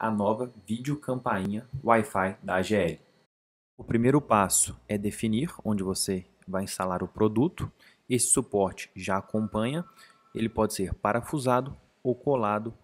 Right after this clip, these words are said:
através de uma fita dupla face. Neste caso, optamos em utilizar uma fita dupla face por ser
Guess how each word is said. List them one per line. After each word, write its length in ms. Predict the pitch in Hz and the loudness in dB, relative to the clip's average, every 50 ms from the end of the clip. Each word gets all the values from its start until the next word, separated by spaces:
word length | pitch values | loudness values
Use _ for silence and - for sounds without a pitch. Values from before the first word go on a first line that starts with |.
| _ _ | _ _
através 480 | - 98 - - 104 101 95 104 101 92 | -16 -14 -8 -6 -6 -2 0 -2 -2 -2
de 80 | 101 | -2
uma 100 | 107 104 | -4 -6
fita 240 | 101 - 110 - - | -6 -6 -10 -10 -8
dupla 300 | 98 98 - - 110 117 | -8 -8 -6 -6 -6 -6
face. 560 | - - - 82 78 - - - - - - - _ _ _ _ _ _ _ _ _ _ _ _ _ _ _ _ - | -6 -4 -6 -6 -4 -2 -2 -2 -2 -2 -8 -18 _ _ _ _ _ _ _ _ _ _ _ _ _ _ _ _ 0
Neste 260 | 123 127 123 123 - | 4 4 4 4 4
caso, 540 | - - 120 117 123 120 107 - - - - - - | 2 6 8 8 10 10 8 6 2 -4 -8 -12 -4
optamos 800 | - 123 120 - - - 110 107 107 107 98 - - - - _ _ _ - | -2 -2 -2 -2 -2 -2 0 0 0 0 0 -2 -4 -4 -8 _ _ _ -6
em 320 | - 107 101 101 98 90 - - | -4 -2 -2 -2 -4 -6 -10 -10
utilizar 680 | - - 110 107 104 98 - - 101 95 92 - - - - | -4 -2 0 2 2 0 2 2 0 0 0 -2 -8 -10 -4
uma 160 | 101 104 98 | -2 -2 -2
fita 220 | - - 95 - 98 | -2 -4 -6 -4 -4
dupla 260 | 101 - - 110 107 | -4 0 0 0 0
face 380 | - - 113 131 165 - - | 4 4 4 4 4 2 -4
por 240 | - - - 107 107 | -4 -2 -2 0 0
ser 340 | - - - 98 92 90 - | -2 -2 -2 -2 -2 -2 -6